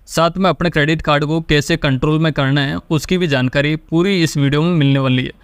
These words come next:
तो वीडियो को आप लास्ट तक जरूर देखें, ताकि आप भी अपना डेबिट कार्ड या फिर क्रेडिट कार्ड का घर बैठे पिन जनरेट कर सकते हैं।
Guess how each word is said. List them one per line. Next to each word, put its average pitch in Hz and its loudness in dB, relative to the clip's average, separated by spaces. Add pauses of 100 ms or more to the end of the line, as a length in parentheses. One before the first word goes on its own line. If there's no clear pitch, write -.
(260)
तो 165 0
वीडियो 160 0
को 202 0
आप 196 0
लास्ट 139 0
तक 170 -2
जरूर 135 0
देखें, 143 0
ताकि 147 -2
आप 131 0
भी 156 -2
अपना 151 0
डेबिट 139 -2
कार्ड 143 -2
या 139 0
फिर 147 -2
क्रेडिट 147 0
कार्ड 135 0
का 147 0
घर 139 -2
बैठे 139 -2
पिन 147 0
जनरेट 135 0
कर 147 -2
सकते 139 -6
हैं। 120 -4